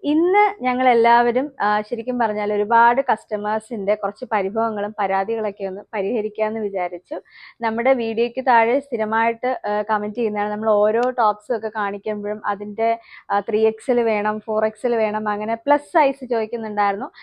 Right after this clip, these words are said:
പ്ലസ് സൈസുകാർ ഒത്തിരിയും പേര് ഞങ്ങൾക്ക് എല്ലാവർക്കും മെസ്സേജ് അയക്കാറുണ്ട്. "ഞങ്ങളെ മറന്നുപോയോ? ഞങ്ങളെയും കൂടെ പരിഗണിക്കണം.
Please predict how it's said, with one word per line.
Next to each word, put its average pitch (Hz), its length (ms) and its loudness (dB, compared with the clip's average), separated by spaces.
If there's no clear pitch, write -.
പ്ലസ് 233 180 2
സൈസുകാർ 262 460 6
ഒത്തിരിയും 262 380 0
പേര് 254 200 6
ഞങ്ങൾക്ക് 233 340 -4
എല്ലാവർക്കും 220 440 2
മെസ്സേജ് 240 400 -2
അയക്കാറുണ്ട്. 214 560 -2
"ഞങ്ങളെ 220 280 -4
മറന്നുപോയോ? 220 760 -2
ഞങ്ങളെയും 226 340 -2
കൂടെ 226 120 -2
പരിഗണിക്കണം. 220 760 -2